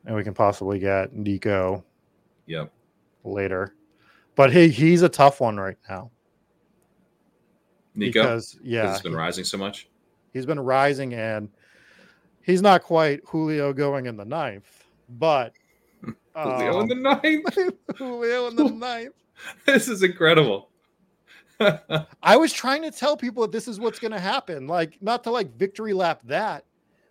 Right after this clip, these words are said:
Speaker 1: but I said as soon as he signed with any team,
Speaker 2: Anyone.
Speaker 1: anyone, he was gonna just shoot up draft boards.
Speaker 2: It was, like, thirteenth round at a minimum.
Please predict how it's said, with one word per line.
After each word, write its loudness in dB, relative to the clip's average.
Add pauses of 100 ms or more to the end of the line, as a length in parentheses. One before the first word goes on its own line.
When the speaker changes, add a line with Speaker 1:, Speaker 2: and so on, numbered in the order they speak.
(100)
Speaker 1:
but 2 (800)
I 2
said -4
as -4
soon -10
as -12
he -14
signed -10
with -6
any -6
team, -20 (240)
Speaker 2:
Anyone. -2 (380)
Speaker 1:
anyone, 0 (1120)
he -6
was -6
gonna -4 (400)
just -14
shoot -8
up -4
draft -6
boards. -18
Speaker 2:
It 6
was, 4
like, 4
thirteenth 0
round -2
at 0
a -2
minimum. -6